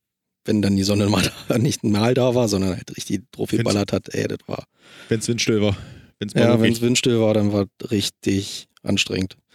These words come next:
Speaker 1: Aber wenigstens ein bisschen Abkühlung konntest du mal haben, so durch die Ostsee, aber ey, wenn du dann wieder rausgekommen bist, wurde dir bloß gesagt, äh, übrigens, dein Rücken ist jetzt ein bisschen rot.
Speaker 2: Hast du dich etwa nicht eingecremt?
Speaker 1: Natürlich.
Speaker 2: Nicht?
Speaker 1: Natürlich habe ich mich,
Speaker 2: <laughs>
Speaker 1: <laughs>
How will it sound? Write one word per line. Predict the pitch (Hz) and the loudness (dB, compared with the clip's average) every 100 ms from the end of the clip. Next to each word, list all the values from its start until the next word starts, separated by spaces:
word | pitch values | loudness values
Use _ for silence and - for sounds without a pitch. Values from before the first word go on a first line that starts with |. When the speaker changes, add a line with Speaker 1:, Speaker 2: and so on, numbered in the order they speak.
| _ _ - | _ _ 0
Speaker 1:
Aber | 107 | 2
wenigstens | 113 117 131 | 2 2 0
ein | |
bisschen | 127 147 | 0 0
Abkühlung | 127 - 139 135 | -2 0 0 2
konntest | 131 127 | 2 2
du | 127 | 2
mal | 113 | 2
haben, | 107 117 151 | 4 2 2
so | 156 | 0
durch | 143 | 0
die | - | 0
Ostsee, | 117 - - 170 | 0 0 0 2
aber | 120 113 101 - - - _ _ _ _ _ _ _ _ _ - - - | 2 2 0 -2 -14 -20 _ _ _ _ _ _ _ _ _ -14 -12 -6
ey, | - 107 - | -2 -2 -2
wenn | 120 | -2
du | 110 | -2
dann | 107 110 110 113 _ _ _ _ _ | 2 2 2 -2 _ _ _ _ _
wieder | 127 117 | -2 0
rausgekommen | 113 135 120 127 127 | 2 0 0 2 2
bist, | 127 - | 0 0
wurde | 123 | 0
dir | 123 | 0
bloß | 120 117 | 0 0
gesagt, | 120 117 - | 2 0 0
äh, | 120 | -2
übrigens, | 113 143 170 165 | 0 0 0 -2
dein | - 135 | 0 0
Rücken | 139 - | 0 0
ist | 143 - | -2 -2
jetzt | - - | -4 -4
ein | |
bisschen | 127 127 | 0 0
rot. | - 107 _ _ _ - _ _ _ _ _ - | 0 -2 _ _ _ -20 _ _ _ _ _ -6
Speaker 2:
Hast | - - | -4 -2
du | |
dich | 120 113 | -2 -2
etwa | - - | -4 -2
nicht | 117 120 | -4 -4
eingecremt? | 123 135 139 139 | -4 -4 -2 0
Speaker 1:
Natürlich. | 143 - - 165 165 - - _ - - - _ _ 117 | 0 0 0 2 2 0 -6 _ -20 -20 -20 _ _ -4
Speaker 2:
Nicht? | 110 - | -2 0
Speaker 1:
Natürlich | 156 - - | 4 4 4
habe | 104 | 4
ich | 104 | 4
mich, | 143 - 208 - | 2 2 2 2
Speaker 2:
<laughs> | 339 | 2
Speaker 1:
<laughs> | 381 | 2